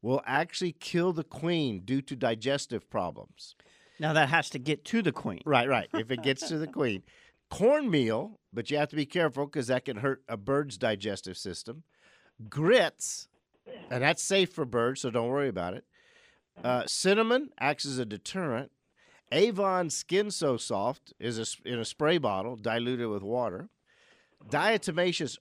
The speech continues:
Speaker 1: earth. The one product that I have found works almost one hundred percent of the time is a product called Amdro. And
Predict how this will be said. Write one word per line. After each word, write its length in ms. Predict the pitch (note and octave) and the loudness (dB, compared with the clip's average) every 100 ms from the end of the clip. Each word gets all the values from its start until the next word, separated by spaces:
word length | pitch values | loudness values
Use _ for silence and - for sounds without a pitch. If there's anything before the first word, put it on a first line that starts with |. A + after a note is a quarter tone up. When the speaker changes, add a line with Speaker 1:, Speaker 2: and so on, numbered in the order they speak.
| - | -2
Speaker 1:
earth. 460 | D3+ C3 E3 _ _ _ _ _ _ _ - - | 0 0 -4 _ _ _ _ _ _ _ -20 -6
The 220 | B2+ D#3 | 2 4
one 680 | C#3+ B2 D3+ G3 B3+ C4+ A#3 _ - | 4 2 4 4 4 2 -2 _ -14
product 760 | - G3+ E3+ G#2+ D3+ - - - - | -2 2 2 2 -2 -4 -20 -20 -18
that 440 | A2+ C3 B2+ B2+ _ - | -4 2 2 0 _ -8
I 200 | C3+ E3+ | 0 2
have 220 | F#3 D3 | 2 2
found 580 | - B2 A2 G#2+ G#2+ A2 - _ A2 | 0 -4 -2 -4 -6 -8 -14 _ -6
works 580 | B2 D3 C#3+ - - - - _ | 2 2 2 -4 -14 -14 -20 _
almost 640 | C#3+ F3+ G#3+ D#3+ C#3+ - - _ - | 0 2 4 4 4 0 -14 _ -18
one 540 | G#2 B2+ F#3 G#3+ G3 - | -10 0 2 2 0 -12
hundred 540 | - - G3 D#3 C#3 - | -8 0 0 2 -4 -4
percent 380 | B2+ - E3+ C#3+ | -10 -4 -2 -2
of 80 | |
the 80 | A#2 | -4
time 560 | G#2+ D#3+ C#3+ G#2+ F#2 G#2+ _ _ _ _ _ _ _ - | -6 -2 0 0 -4 -10 _ _ _ _ _ _ _ -4
is 180 | C3 | -2
a 80 | A#2+ | -2
product 340 | - D3 D3 C3+ | -4 -2 -2 0
called 260 | B2+ A#2 _ - | 0 0 _ -6
Amdro. 640 | C#3+ D3 C#3+ G2+ F#2+ C2+ - _ _ _ _ _ _ - F#3 F3 - - - - - - - - - _ _ _ _ - | 0 0 0 -2 -6 -6 -14 _ _ _ _ _ _ -20 -20 -20 -20 -20 -20 -20 -20 -20 -20 -20 -20 _ _ _ _ -2
And 280 | B2 B2+ | 0 -2